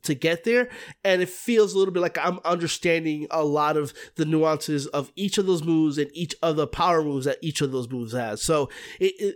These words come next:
that ramp up does help quite a bit in terms of your understanding and when to use and what to use and, and what's more effective against certain enemy type. Um, but visually, everything else you've mentioned, I,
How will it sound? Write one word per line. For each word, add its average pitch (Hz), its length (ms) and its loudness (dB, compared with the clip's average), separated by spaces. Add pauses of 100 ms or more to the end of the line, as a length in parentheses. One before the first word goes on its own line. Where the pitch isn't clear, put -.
that 214 220 4
ramp 226 240 4
up 180 140 -2
does 180 200 2
help 180 180 0
quite 175 200 0
a 143 40 0
bit 165 160 0
in 156 100 -4
terms 160 200 -4
of 147 100 -2
your 143 120 0
understanding 156 680 -2
and 131 100 -2
when 170 200 0
to - 120 -10
use 165 200 -2
and 135 100 0
what 160 180 0
to 151 100 -6
use 151 300 4
and, 127 180 -4 (240)
and 143 200 -2
what's 160 260 -2
more 175 100 4
effective 156 420 -2
against 143 300 -2
certain 135 200 0
enemy 165 260 0
type. 160 300 2 (440)
Um, 165 440 2
but 185 380 0
visually, 226 760 0
everything 208 340 0
else 196 200 0
you've 156 140 -8
mentioned, 156 320 -2
I, 170 200 0